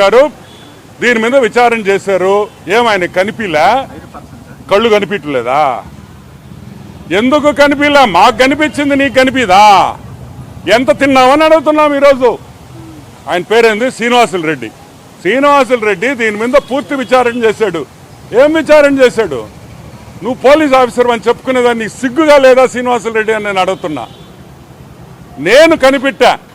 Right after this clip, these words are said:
మూడు రోజుల్లో కనిపెట్టా మొత్తం కాగితాలు తీసి. ఇంకొక విషయం కూడా చెప్తున్నా,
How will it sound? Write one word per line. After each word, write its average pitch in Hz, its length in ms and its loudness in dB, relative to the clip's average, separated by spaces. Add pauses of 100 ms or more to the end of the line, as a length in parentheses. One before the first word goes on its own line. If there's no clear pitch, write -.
(120)
మూడు 240 260 0
రోజుల్లో 277 380 4
కనిపెట్టా 240 400 0 (120)
మొత్తం 220 280 0
కాగితాలు 214 400 0
తీసి. - 180 -12 (600)
ఇంకొక 285 340 4
విషయం 269 300 0
కూడా 254 180 -2
చెప్తున్నా, 208 360 -4